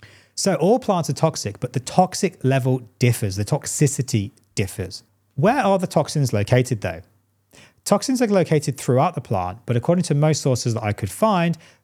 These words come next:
the predominant location for the toxins is in the skin and the seeds.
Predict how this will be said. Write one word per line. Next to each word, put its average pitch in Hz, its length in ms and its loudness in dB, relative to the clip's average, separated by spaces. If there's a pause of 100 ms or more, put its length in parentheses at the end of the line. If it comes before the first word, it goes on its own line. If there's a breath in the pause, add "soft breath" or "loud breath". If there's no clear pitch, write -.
(120)
the - 80 0
predominant 165 600 2
location 117 500 0
for 185 220 0
the 175 80 0
toxins 113 480 -2
is 101 160 -4
in 101 100 -2
the 92 80 -4
skin 196 560 0 (360 soft breath)
and 123 120 2
the 127 60 2
seeds. 87 580 -6